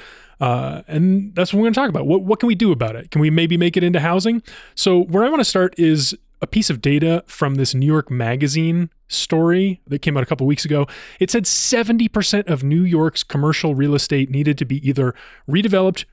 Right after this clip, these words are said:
repurposed, or demolished because there's basically no demand for ugly old buildings and bad locations. <laughs> Brad, do you know what it's like here in Denver? What's the equivalent? Is it seventy percent? That's like,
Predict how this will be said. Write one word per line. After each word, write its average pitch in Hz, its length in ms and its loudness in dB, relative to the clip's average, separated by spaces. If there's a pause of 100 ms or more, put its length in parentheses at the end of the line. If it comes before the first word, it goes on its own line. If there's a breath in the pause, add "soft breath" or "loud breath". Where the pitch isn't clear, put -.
repurposed, 156 640 0
or 143 80 0
demolished 131 720 -2 (140)
because 143 220 -2
there's 127 120 -2
basically 151 440 -2
no 131 200 -2
demand 123 460 -4
for 143 180 -6
ugly 120 500 -4
old 117 260 -6
buildings 127 380 -4
and 110 120 -4
bad 110 200 -6
locations. 127 680 -4 (400 soft breath)
<laughs> - 400 -20
Brad, 156 340 0
do 175 80 -2
you 247 60 2
know 214 420 2
what 170 160 2
it's 180 160 -2
like 165 200 0
here 165 200 0
in 165 80 0
Denver? 151 340 0
What's 165 220 0
the 180 120 0
equivalent? 120 540 -4 (100)
Is 147 100 0
it 156 100 -2
seventy 170 380 0
percent? 170 400 -2
That's - 240 -4
like, 165 300 -2